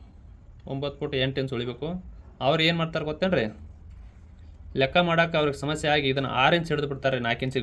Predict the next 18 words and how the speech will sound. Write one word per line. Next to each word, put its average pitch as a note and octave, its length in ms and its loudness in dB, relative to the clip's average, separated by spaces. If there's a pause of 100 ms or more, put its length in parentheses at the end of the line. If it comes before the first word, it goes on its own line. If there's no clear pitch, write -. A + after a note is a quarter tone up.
ಗೋಡೆ. A2+ 220 4 (1700)
ಆರು C#3 140 4
ಇಂಚ್ C#3+ 120 -2
ಹಿಡಿದು D3 280 0
ಬಿಟ್ರಂದ್ರೆ E3 380 0
ಇದೊಂದು D3 200 0
ಹತ್ತು C#3 160 2
ಫೂಟ, D#3 180 -4 (120)
ಇದೊಂದು C#3+ 240 2
ಆರು C#3 140 4
ಇಂಚ, C#3+ 120 -4 (800)
ಇದು C#3+ 160 2
ಒಂಬತ್ತುವರೆ D3 420 2
ಫೂಟ್ D3 200 0
ಉಳಿತೈತೆ D3 340 0
ಹೇಳ್ಬಿಡ್ತಾರೆ. A#2 380 0 (920)
ಅದು C#3 120 -2 (120)
ರಾಂಗ್. C3 260 2